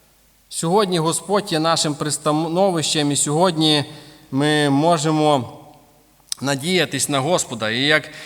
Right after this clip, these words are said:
Єремія робить висновок в своєму житті і каже: «Це милість Господня, що ми не погинули, бо не покінчилось його милосердя. Нове вона кожного ранку,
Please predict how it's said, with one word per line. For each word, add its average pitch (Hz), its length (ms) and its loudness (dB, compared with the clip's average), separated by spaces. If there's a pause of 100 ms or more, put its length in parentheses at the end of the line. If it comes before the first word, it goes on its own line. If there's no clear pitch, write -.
(120)
Єремія 165 580 2
робить 170 360 0
висновок 160 600 0
в - 40 -10
своєму 160 500 -2
житті 156 520 -4
і 147 40 -4
каже: 170 480 0 (280)
«Це 165 160 0
милість 220 420 0
Господня, 180 640 0
що 175 200 0
ми 196 160 2
не 185 140 2
погинули, 156 800 0 (280)
бо 139 240 2
не 180 140 2
покінчилось 180 920 0
його 160 260 2
милосердя. 156 760 0 (280)
Нове 214 340 4
вона 185 260 2
кожного 196 520 2
ранку, 165 480 0